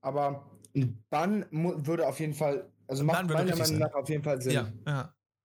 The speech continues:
Speaker 1: Definitiv.
Speaker 2: Hab ich
Speaker 1: Nur
Speaker 2: auch mein
Speaker 1: permanent
Speaker 2: Ticket
Speaker 1: ist halt
Speaker 2: reingeschrieben bei,
Speaker 1: asozial.
Speaker 2: bei Riot Games. Ich hab auch geschrieben, falls es der Jure-Scheiß ist, ich, ich verstehe temporären Bann,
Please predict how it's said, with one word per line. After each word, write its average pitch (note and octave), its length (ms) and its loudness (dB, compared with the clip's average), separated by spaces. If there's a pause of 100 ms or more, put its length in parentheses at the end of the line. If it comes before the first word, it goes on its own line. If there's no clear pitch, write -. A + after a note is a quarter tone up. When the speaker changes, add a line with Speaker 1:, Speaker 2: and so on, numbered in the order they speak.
(160)
Speaker 1:
Definitiv. C3 440 0
Speaker 2:
Hab F3+ 80 0
ich - 80 2
Speaker 1:
Nur F3+ 80 2
Speaker 2:
auch G3+ 40 -2
mein - 120 2
Speaker 1:
permanent C#3+ 160 2
Speaker 2:
Ticket C3 140 0
Speaker 1:
ist C3 140 0
halt C3 120 0
Speaker 2:
reingeschrieben C3 240 0
bei, C3 220 0
Speaker 1:
asozial. G#2+ 60 2
Speaker 2:
bei C3 80 0
Riot C#3+ 240 -2
Games. B2 200 -4
Ich - 60 -4
hab D3+ 80 0
auch E3+ 80 0
geschrieben, F3 320 -2
falls E3 240 0
es D#3+ 100 2
der D3+ 100 0
Jure-Scheiß F3+ 560 -2
ist, E3 200 -2
ich, - 180 -6
ich C3+ 120 -2
verstehe D#3 340 -2
temporären D3 540 0
Bann, D#3+ 260 -2